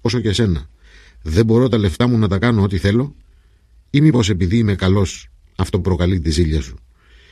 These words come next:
Έτσι θα βρεθούν οι τελευταίοι πρώτοι και οι πρώτοι τελευταίοι. Γιατί πολλοί είναι οι καλεσμένοι, λίγοι όμως οι εκλεκτοί».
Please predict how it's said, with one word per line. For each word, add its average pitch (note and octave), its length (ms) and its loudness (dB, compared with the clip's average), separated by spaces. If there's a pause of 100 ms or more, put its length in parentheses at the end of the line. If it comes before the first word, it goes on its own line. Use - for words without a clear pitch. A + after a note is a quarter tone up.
(420)
Έτσι - 340 -4
θα G#2+ 160 -2
βρεθούν F2 300 0
οι G2+ 60 -2
τελευταίοι F2 480 0
πρώτοι G2+ 320 -2
και - 140 -4
οι F2 60 0
πρώτοι F#2+ 220 -2
τελευταίοι. E2 560 -4 (580)
Γιατί E2 280 -2
πολλοί F#2 380 2
είναι F#2 140 0
οι D#2 40 -4
καλεσμένοι, D#2 640 -4 (540)
λίγοι F#2+ 340 2
όμως D#2 320 -2
οι D#2+ 60 -10
εκλεκτοί». D2+ 440 -6